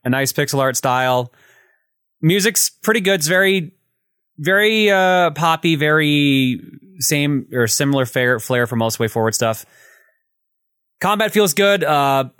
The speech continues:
you get more moves the more you level up, a la Scott Pilgrim, but I feel like the move set is more,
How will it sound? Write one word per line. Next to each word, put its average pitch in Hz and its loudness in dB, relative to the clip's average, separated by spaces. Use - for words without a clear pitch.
you 143 0
get 160 -4
more 165 2
moves 151 2
the 151 0
more 151 2
you 151 2
level 139 0
up, 139 -2
a 135 -2
la 127 2
Scott 123 -4
Pilgrim, 143 0
but 127 0
I 120 -2
feel 156 0
like 147 -2
the 143 -2
move 135 2
set 135 0
is 117 -2
more, 120 2